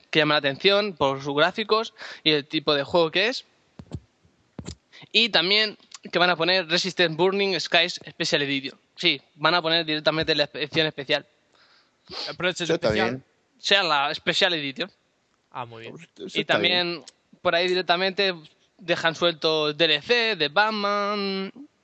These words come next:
Speaker 1: el nuevo, el Arkham City, de Battlefield tres, ponen dos, de Motorstorm, de la P S P, creo que también van a poner el, el Prototype dos, <coughs> para que lo pilles. Y, eh, em, puh,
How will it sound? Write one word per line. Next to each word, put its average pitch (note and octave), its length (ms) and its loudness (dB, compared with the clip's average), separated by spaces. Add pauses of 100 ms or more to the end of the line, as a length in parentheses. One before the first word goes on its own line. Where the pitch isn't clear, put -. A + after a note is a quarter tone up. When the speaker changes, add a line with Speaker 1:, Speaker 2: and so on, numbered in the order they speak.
(460)
Speaker 1:
el C#4+ 160 2
nuevo, F3 300 2
el D#3 80 2
Arkham D3 260 0
City, A#3+ 480 -4 (260)
de D3+ 120 4
Battlefield D#3+ 480 0
tres, D#4 460 -2 (380)
ponen D3 300 2
dos, C4+ 340 0 (680)
de E3 140 4
Motorstorm, F3+ 720 2
de F3+ 80 4
la D#3+ 100 4
P F3+ 80 0
S F#3+ 160 0
P, B3 380 -2 (320)
creo F3+ 160 2
que F#3 120 2
también E3+ 240 2
van E3 120 4
a D#3 60 0
poner D3 440 0
el, C#3 120 -6 (920)
el D3+ 140 -4
Prototype D#3+ 460 2
dos, G3+ 280 0 (300)
<coughs> - 340 -18
para C#3 100 -2
que C#3 60 -2
lo C3+ 100 0
pilles. A3+ 600 -2 (1800)
Y, A3 480 0
eh, F3+ 340 2
em, G#3 500 0
puh, D#3+ 220 -4